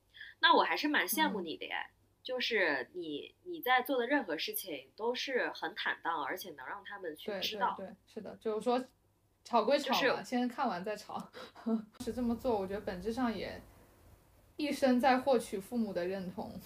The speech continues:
Speaker 2: <laughs> 就有点这个意味，但是还是得不到，因为结果还是起冲突。然后我现在也算了。
Speaker 1: 那你现在还会想要获得父母的认同？
Speaker 2: 不会了，我现在就是，虽然给他们看了之后，我妈天天给我传达一些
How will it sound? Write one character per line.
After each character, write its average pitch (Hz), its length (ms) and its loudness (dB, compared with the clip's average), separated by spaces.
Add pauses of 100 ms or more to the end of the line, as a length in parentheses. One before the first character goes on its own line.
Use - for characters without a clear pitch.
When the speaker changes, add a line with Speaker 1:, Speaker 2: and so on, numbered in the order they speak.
(380)
Speaker 2:
<laughs> - 460 -20
就 226 140 0
有 208 100 2
点 214 180 -2
这 214 100 -4
个 208 80 -4
意 202 160 -8
味， 180 200 -2
但 254 140 2
是 254 140 0
还 - 160 -6
是 240 100 -4
得 180 160 -4
不 196 100 -6
到， 202 160 -2
因 214 80 -6
为 226 140 0 (220)
结 202 180 0
果 214 260 0
还 165 220 -10
是 233 100 -6
起 - 160 -12
冲 - 240 -16
突。 - 160 -14 (1080)
然 208 120 -4
后 214 160 -2
我 196 80 -4
现 214 100 -4
在 214 140 -6
也 180 140 -4
算 196 240 -4
了。 175 100 -8
Speaker 1:
那 339 80 6
你 220 160 2
现 247 180 -4
在 254 160 6
还 143 360 2
会 254 260 2
想 160 300 0
要 156 520 2 (380)
获 214 100 -4
得 151 140 -4
父 - 160 -12
母 208 100 -2
的 240 120 0
认 214 120 2
同？ - 120 -6
Speaker 2:
不 - 60 -10
会 - 20 -12
了， - 20 -
我 214 80 0
现 294 180 -2
在 285 140 4
就 285 140 0
是， 254 360 2 (220)
虽 - 180 2
然 262 140 4
给 233 100 2
他 214 120 0
们 233 100 2
看 269 180 -2
了 226 80 0
之 202 120 -8
后， 208 240 0
我 190 120 -4
妈 214 160 0
天 254 140 0
天 262 160 0
给 226 60 2
我 214 180 2
传 196 240 -8
达 196 180 -2
一 214 80 -2
些 208 320 -4